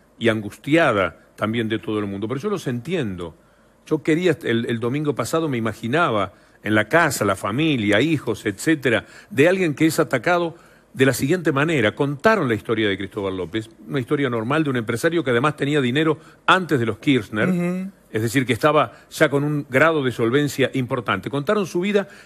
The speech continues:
Speaker 1: y metieron lo de los ocho mil. No surgía de esto ningún elemento que debilitase lo que Cristóbal López podría significar frente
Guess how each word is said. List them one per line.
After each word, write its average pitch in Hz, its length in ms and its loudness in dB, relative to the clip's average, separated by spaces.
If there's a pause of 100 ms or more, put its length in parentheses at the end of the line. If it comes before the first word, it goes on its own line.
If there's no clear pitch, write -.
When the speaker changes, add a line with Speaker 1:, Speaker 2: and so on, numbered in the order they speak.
(140)
Speaker 1:
y 139 80 0
metieron 185 340 0
lo 165 100 2
de 143 60 2
los 127 160 -4
ocho 135 200 -4
mil. 143 280 -2 (180)
No 190 160 0
surgía 135 680 -2
de 147 240 2
esto 107 360 -6 (200)
ningún 170 640 -2
elemento 151 640 0
que - 120 -2
debilitase 113 920 -2 (480)
lo 113 200 -2
que 110 520 0
Cristóbal 139 380 0
López 143 200 0
podría 117 380 0
significar 113 600 -2
frente 117 440 -4